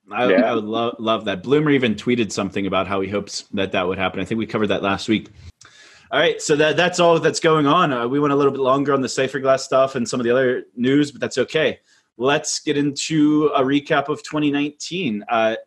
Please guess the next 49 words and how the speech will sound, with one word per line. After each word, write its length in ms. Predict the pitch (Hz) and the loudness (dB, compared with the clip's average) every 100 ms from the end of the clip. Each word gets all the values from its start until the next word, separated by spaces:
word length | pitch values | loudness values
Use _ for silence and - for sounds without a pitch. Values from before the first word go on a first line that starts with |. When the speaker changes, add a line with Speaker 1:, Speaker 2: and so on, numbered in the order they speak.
| _ _ _ 135 | _ _ _ -2
Speaker 1:
luckily 320 | 160 170 135 | -2 0 -2
for 180 | 117 147 | 0 2
us, 320 | 180 - - 139 | 2 -2 -8 -2
eos 340 | 160 139 - | 0 0 -2
Writer, 420 | 139 139 127 127 _ _ _ _ | -2 0 0 -4 _ _ _ _
uh, 220 | 127 131 - | 0 2 0
put 260 | - 151 | -2 0
out 180 | 143 135 | 2 2
an 80 | 123 | 0
amazing, 800 | 117 127 143 139 143 135 127 120 120 | -2 0 0 0 0 0 0 -2 0
uh, 140 | 117 | 0
recap. 580 | 107 127 139 147 117 - | 2 0 -2 0 -2 0
So 140 | 123 | 0
this 180 | 127 135 | 2 2
actually 380 | 151 - 151 123 | 0 -2 -2 0
made 200 | 123 123 | 2 2
our 140 | 120 | 2
jobs 380 | 117 120 113 101 | 2 0 0 -2
very 300 | 107 120 120 | -2 0 0
easy. 560 | 123 117 120 147 180 - _ _ _ 180 - | 0 -2 -2 0 -2 -4 _ _ _ -10 0
Uh, 160 | 160 131 | 2 4
we've 220 | 131 113 | 2 2
basically 540 | 156 175 208 208 202 | 0 2 0 0 0
got 180 | 180 151 | 2 2
a 40 | |
timeline 560 | - 143 147 165 160 156 | 0 0 0 2 0 0
of 80 | 123 | 0
events. 500 | 120 104 135 113 - | -2 0 0 0 -2
I'll 120 | 110 | -6
pull 180 | - 147 | -2 0
it 80 | 143 | 0
up 140 | 139 135 | 0 -2
on 100 | 120 | -2
the 60 | |
screen 320 | 107 - 139 139 | -4 -6 -4 -2
here. 100 | 113 | -2
We'll 100 | 160 | -4
just 100 | 170 | -4
kinda, 160 | 254 | -2
like, 140 | 240 175 | 0 2
walk 260 | 190 - | 0 0
through 180 | 185 202 | 0 0
it 60 | 110 | -2
of, 80 | |
like, 220 | 104 214 - _ _ _ _ | -6 -6 -10 _ _ _ _
how 140 | 165 190 | -2 0
the 100 | 190 | 0
year 160 | 185 | 0
started, 760 | 165 - 160 151 156 156 151 | 0 -2 2 4 4 4 2